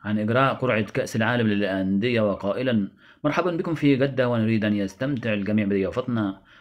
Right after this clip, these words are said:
ونأمل أن نقدم بطولة كأس العالم للأندية لا ينساها العالم". وفي نفس السياق، انفنتينو رئيس الاتحاد الدولي لكرة القدم مفتتحا كلامه بادئا: "السلام عليكم، أهلا بكم في جدة.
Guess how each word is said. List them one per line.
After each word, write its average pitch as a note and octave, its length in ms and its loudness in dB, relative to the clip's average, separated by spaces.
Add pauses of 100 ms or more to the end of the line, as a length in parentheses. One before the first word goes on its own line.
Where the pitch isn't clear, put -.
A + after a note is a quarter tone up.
(140)
ونأمل B2 340 0
أن A2 140 4
نقدم G#2+ 320 0
بطولة G2+ 300 0
كأس G#2 300 -2
العالم A2+ 320 0
للأندية G#2 320 2
لا G2+ 140 0
ينساها G2+ 600 -2
العالم". G#2+ 520 0 (360)
وفي B2 180 -6
نفس C3+ 240 -4
السياق، C#3+ 380 0
انفنتينو B2+ 520 4
رئيس B2 220 2
الاتحاد A2 400 0
الدولي G#2 300 0
لكرة F#2+ 240 -2
القدم G#2 440 0 (480)
مفتتحا D3 300 2
كلامه C#3 480 4
بادئا: A#2+ 440 4 (300)
"السلام B2 340 0
عليكم، G2 520 0 (240)
أهلا C#3 260 2
بكم B2+ 180 -2
في A2 120 -4
جدة. G#2+ 440 -2